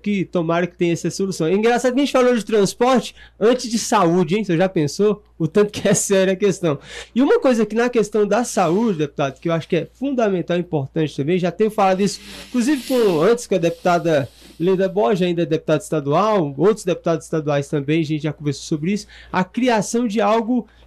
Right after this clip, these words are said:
que envolva uma policlínica aqui na nossa região. Lusiânia é uma cidade com duzentos mil habitantes, ou mais de duzentos mil habitantes, quase cem bairros. Mas todas as pessoas que precisam, por exemplo, fazer um tratamento oncológico, precisam deslocar pra Brasília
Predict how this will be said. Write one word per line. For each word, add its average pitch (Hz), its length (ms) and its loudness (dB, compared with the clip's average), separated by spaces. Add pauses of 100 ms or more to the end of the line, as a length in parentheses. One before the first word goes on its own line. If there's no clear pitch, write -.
que 247 100 -4
envolva 202 540 2
uma 220 200 0
policlínica 214 800 -2
aqui 185 160 -4
na 190 140 -2
nossa 185 300 -4
região. 170 420 -2 (400)
Lusiânia 220 560 2
é 262 100 2
uma 226 200 0
cidade 180 480 -4
com 180 80 -4
duzentos 170 360 -2
mil 170 140 -2
habitantes, 165 580 -4
ou 151 140 -2
mais 180 300 0
de 170 80 -10
duzentos 156 320 -4 (320)
mil 165 160 0
habitantes, 175 360 -4
quase 202 260 0
cem 226 200 -2
bairros. 156 560 -2 (240)
Mas 220 300 0
todas 339 240 0
as 339 80 -8
pessoas 277 300 0
que - 40 -20
precisam, 240 240 -2
por 233 140 2
exemplo, 196 340 2
fazer 185 300 2
um 247 60 -2
tratamento 190 540 -2
oncológico, 175 680 0
precisam 220 360 -2
deslocar 185 420 -2
pra 175 120 -2
Brasília 170 800 0